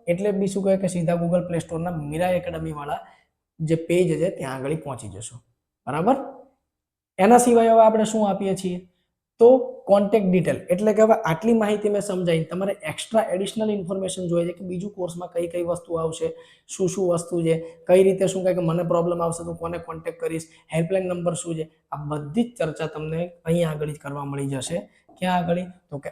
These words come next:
આ બંને કોન્ટેક્ટ નંબર પર. તો તમારા કોઈ બી એડિશનલ પ્રશ્નો હોય તો એડિશનલ પ્રશ્નો તમે સીધા verbally કમ્યુનિકેટ ડિસ્કશન કરી શકો છો આ મોબાઈલ નંબર ઉપર, કે જ્યાં આગળ મીરા એકેડમીનો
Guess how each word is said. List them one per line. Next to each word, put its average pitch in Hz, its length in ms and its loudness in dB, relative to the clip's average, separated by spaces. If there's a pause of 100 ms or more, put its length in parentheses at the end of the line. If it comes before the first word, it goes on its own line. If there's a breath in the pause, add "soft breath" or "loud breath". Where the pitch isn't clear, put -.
આ 147 200 -4
બંને 160 360 -2 (400)
કોન્ટેક્ટ 143 460 -8
નંબર 113 300 -10 (100)
પર. 104 100 -16 (680)
તો 196 80 6 (340)
તમારા 175 400 2
કોઈ 175 160 0
બી 175 260 0
એડિશનલ 190 400 0
પ્રશ્નો 185 420 2
હોય 175 280 -2 (320 loud breath)
તો 156 100 -6
એડિશનલ 165 460 -4
પ્રશ્નો 170 340 -6
તમે 165 220 -6
સીધા 165 320 -4 (100)
verbally 165 440 2 (120)
કમ્યુનિકેટ 180 540 -4
ડિસ્કશન 170 540 -4
કરી 165 260 -2
શકો 156 260 -8
છો 170 120 -4 (340 loud breath)
આ 160 160 -2
મોબાઈલ 165 380 0
નંબર 165 240 0
ઉપર, 165 240 -4
કે 165 140 -2
જ્યાં 151 280 -6
આગળ 165 160 0 (100)
મીરા 151 360 -2
એકેડમીનો 151 500 -6